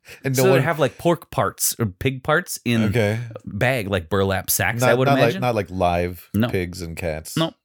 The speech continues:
Speaker 2: Like, s-, for sale in these markets.
Speaker 1: Yeah.
Speaker 2: When they're all tied shut, you pay for 'em and you move on. And then when they
Speaker 1: Seems
Speaker 2: get
Speaker 1: like
Speaker 2: home,
Speaker 1: a really bad way to buy your meat.
Speaker 2: the cat was out of the bag and the jig was up.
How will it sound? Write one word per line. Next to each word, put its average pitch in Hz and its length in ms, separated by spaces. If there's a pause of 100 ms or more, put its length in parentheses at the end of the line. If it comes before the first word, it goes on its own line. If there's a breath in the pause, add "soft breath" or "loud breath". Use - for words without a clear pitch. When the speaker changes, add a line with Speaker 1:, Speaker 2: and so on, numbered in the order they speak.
(260)
Speaker 2:
Like, 117 140
s-, - 260
for 151 140
sale 127 340
in 90 120
these 85 180
markets. - 560
Speaker 1:
Yeah. 90 260 (160)
Speaker 2:
When 143 160
they're 117 160
all 92 140
tied 87 340
shut, 170 240
you 95 100
pay 98 200
for 90 240
'em 82 100
and 82 100
you 78 60
move 78 200
on. 92 260 (1000 loud breath)
And 113 220
then 101 160
when 101 120
they 98 80
Speaker 1:
Seems 87 100
Speaker 2:
get 98 80
Speaker 1:
like 113 100
Speaker 2:
home, 135 280
Speaker 1:
a 95 40
really 101 260
bad 90 240
way 90 80
to 85 80
buy 82 180
your 85 140
meat. 85 260
Speaker 2:
the 113 200
cat - 380
was 110 220
out 107 180
of 87 120
the 82 100
bag 101 580 (300)
and 92 240
the 78 80
jig 69 340
was 67 160
up. - 240